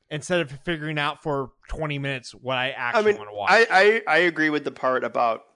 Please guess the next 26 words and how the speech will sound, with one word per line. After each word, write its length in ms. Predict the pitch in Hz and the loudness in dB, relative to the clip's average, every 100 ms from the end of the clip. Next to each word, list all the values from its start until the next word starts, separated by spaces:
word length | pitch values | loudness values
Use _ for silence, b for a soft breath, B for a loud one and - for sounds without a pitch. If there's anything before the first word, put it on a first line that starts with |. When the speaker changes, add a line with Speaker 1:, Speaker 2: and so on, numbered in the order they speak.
| - | -18
Speaker 2:
clicking 360 | - 143 139 131 | -6 -4 -2 -2
on 160 | 120 | -2
Netflix, 560 | 117 117 - 110 - - | -4 -4 -6 -6 -6 -6
and 300 | 117 110 113 | -6 -4 -6
there's 160 | 123 | -6
so 200 | - 165 | 0 0
much 360 | 147 143 151 - | 2 0 -2 -4
there, 480 | 117 110 107 107 - | -4 -2 -2 -4 -6
it 140 | 113 | -10
makes 200 | 120 120 123 | -8 -8 -10
me 60 | |
not 280 | 110 127 135 | -6 -4 -4
wanna 240 | 117 107 92 | -4 -8 -10
select 320 | - 95 - | -12 -12 -10
something. 380 | 98 95 101 98 | -14 -12 -12 -12
And 160 | 117 | -10
Speaker 1:
Exactly. 600 | 139 127 139 147 202 240 | -10 -8 -2 4 4 4
Speaker 2:
I, 40 | 202 | 0
I, 120 | 196 _ - - | -4 _ -8 -2
I 100 | 269 | 0
don't 240 | 359 392 | 0 -2
sit 240 | - 190 | -4 -2
down 240 | 156 147 135 | 0 0 0
and 140 | 110 | -4
watch 640 | 110 113 110 - - - - _ _ _ _ - | -2 0 0 -4 -14 -16 -20 _ _ _ _ -12
Netflix 520 | 113 107 - 107 - | -8 -8 -8 -12 -14